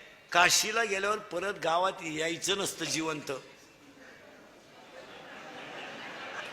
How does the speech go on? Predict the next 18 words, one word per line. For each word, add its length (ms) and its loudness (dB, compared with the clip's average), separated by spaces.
असा 220 12
नियम 300 6
आहे 80 0
तो. 200 -6
ही 60 2
आपली 300 4
बावळाट 420 6
कुठून 320 0
उठलंय, 300 2
"काशीला 360 4
गेलो 200 0
तर 60 0
मी 140 -2
दाव्याचं 420 6
खात 180 6
नाही." 120 -2
कानपाड 360 8
फोडीन. 260 6